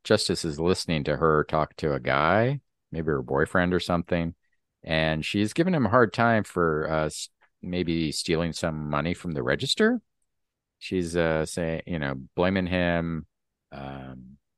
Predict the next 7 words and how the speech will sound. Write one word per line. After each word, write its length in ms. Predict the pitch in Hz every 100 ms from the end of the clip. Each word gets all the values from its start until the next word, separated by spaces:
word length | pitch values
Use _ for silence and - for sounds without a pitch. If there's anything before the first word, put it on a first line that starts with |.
| _ _ _ _ _ _
if 200 | 82 78
the 80 | -
money's 320 | 82 78 71 -
gone, 920 | 92 90 87 87 85 82 80 78 -
and, 420 | 78 71 69 67
uh, 320 | 73 69 67 69
he's, 880 | 73 76 - 85 95 80 - -